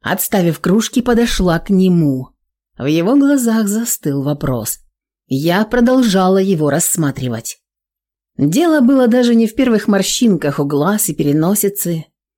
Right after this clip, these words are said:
Изменился сам взгляд. Я видела в нем усталость и боль,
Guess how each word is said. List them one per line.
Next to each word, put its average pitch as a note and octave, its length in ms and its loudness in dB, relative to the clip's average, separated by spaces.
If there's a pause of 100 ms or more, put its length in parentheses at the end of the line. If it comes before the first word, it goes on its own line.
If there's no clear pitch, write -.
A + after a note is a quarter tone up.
(160)
Изменился A#3+ 760 2
сам A3 360 2
взгляд. F#3 720 -2 (600)
Я G3 280 0
видела A3 400 2
в G3 80 2
нем G#3+ 300 2
усталость G3+ 920 -2
и D3 400 2 (500)
боль, F3 540 0